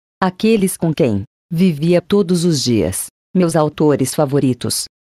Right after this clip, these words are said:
Era a cada dia mais atraído para essa grande sociedade. Stuart Mill disse que seu pai gostava de pôr-lhe nas mãos livros que mostravam o exemplo de homens enérgicos e cheios de recursos às voltas com graves dificuldades,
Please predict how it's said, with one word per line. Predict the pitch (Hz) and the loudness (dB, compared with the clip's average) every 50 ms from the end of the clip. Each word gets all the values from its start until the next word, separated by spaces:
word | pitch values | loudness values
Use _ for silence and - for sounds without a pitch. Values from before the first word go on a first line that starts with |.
| _ _ _ _ _ _ | _ _ _ _ _ _
Era | - 170 175 147 135 | -2 0 0 0 0
a | 135 | -2
cada | 135 - 165 160 156 165 | -2 -2 -2 0 0 0
dia | 156 156 170 175 170 | 0 0 0 0 2
mais | 156 156 160 165 175 175 180 - | 2 0 0 0 0 0 0 0
atraído | 165 151 - 190 175 156 175 196 190 196 208 | 0 0 0 0 2 2 2 0 0 -2 0
para | - 190 170 147 | 0 0 0 2
essa | 135 135 139 - - 175 | 2 0 0 0 -2 -2
grande | 156 156 139 180 185 196 202 202 | 0 0 2 2 2 2 0 -2
sociedade. | - - 180 165 - - 170 143 139 160 180 196 180 185 202 | -2 -2 -2 -2 -2 -2 -2 0 0 2 0 0 0 0 -2
Stuart | - - - 175 160 151 147 147 147 - - | -4 -2 -2 0 0 2 0 0 -2 -2 -2
Mill | 170 160 156 160 180 202 202 - | 0 0 2 2 2 0 0 -2
disse | 175 160 180 208 208 202 - 214 | -2 0 0 0 0 0 -4 -4
que | - - 175 | -2 -2 -4
seu | - - 175 165 | -2 0 -2 -2
pai | - - 170 165 165 180 | 0 0 0 0 0 0
gostava | 185 190 185 - - 190 180 175 170 180 185 | 0 0 0 0 0 0 0 0 0 0 -2
de | 151 170 - | -2 -2 -2
pôr-lhe | - - 170 165 175 160 160 | 0 0 0 0 0 0 0
nas | 160 160 165 147 | 0 0 0 0
mãos | 143 160 151 151 151 156 143 | 2 2 2 2 2 0 0
livros | 151 156 170 180 190 175 190 190 190 - - - - | 0 2 2 2 2 2 0 -2 -2 -2 -6 -8 -4
que | - 185 | -2 0
mostravam | 170 165 160 156 - - 160 156 160 151 165 170 | 0 0 0 -2 -4 -2 0 0 0 0 0 0
o | 165 | 0
exemplo | 160 135 139 156 170 170 - 170 156 | 0 0 0 0 0 0 0 0 0
de | 143 147 | 0 2
homens | 156 156 156 160 165 165 151 165 | 2 2 2 2 2 2 2 2
enérgicos | 170 156 151 156 151 156 147 139 143 143 - - 175 160 165 | 2 2 2 2 2 0 0 -2 -2 -2 -2 -2 -2 0 0
e | 196 | -2
cheios | - - - 220 220 226 233 226 160 143 | -2 -2 -2 0 0 0 0 -2 -2 0
de | 156 156 | 0 0
recursos | 147 160 147 - - 147 143 127 - - - 220 208 - | 0 0 -2 0 0 0 0 0 -2 -4 -4 -2 0 0
às | 185 175 - - - | 0 -2 -2 -4 -6
voltas | - 175 156 202 214 220 226 - - 165 - | -4 -2 0 2 2 2 0 0 0 -2 -2
com | - - 190 190 185 | -2 -2 0 0 2
graves | 170 170 165 165 165 165 156 135 147 131 135 | 2 2 2 2 2 2 0 0 -2 -4 -4
dificuldades, | 135 117 - 170 - - 139 131 123 139 143 156 165 160 156 180 175 - | -6 -6 -6 -6 -4 -2 -2 0 2 2 2 2 2 0 0 -2 -4 -4